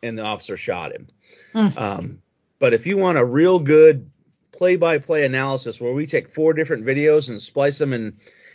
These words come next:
Speaker 1: you can see every possible view of this shooting, um, check out the YouTube channel.
Speaker 2: Well, there was one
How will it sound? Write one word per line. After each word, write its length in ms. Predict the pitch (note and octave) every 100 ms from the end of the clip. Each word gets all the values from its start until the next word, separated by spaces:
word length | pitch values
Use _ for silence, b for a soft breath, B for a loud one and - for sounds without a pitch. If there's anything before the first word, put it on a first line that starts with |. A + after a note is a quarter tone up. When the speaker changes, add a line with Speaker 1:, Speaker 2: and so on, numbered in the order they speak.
| b
Speaker 1:
you 120 | D3+
can 120 | C#3
see 200 | C3+ C3
every 280 | B2 C3 D3+
possible 500 | - B2 C3+ C3+ B2
view 280 | G2 A#2 C3+
of 100 | C3+
this 160 | D3+
shooting, 440 | - D3 D3+ E3 C#3+ b b b b
um, 380 | A2 G#2 G2 - _ -
check 220 | - G#2
out 160 | A2+ C#3
the 120 | D#3+
YouTube 280 | - A2+ G2
channel. 260 | G2+ E2 - _ _ B B B
Speaker 2:
Well, 140 | A#3+ B3
there 120 | C4+
was 160 | D#4 C4+
one 280 | C#4 C4+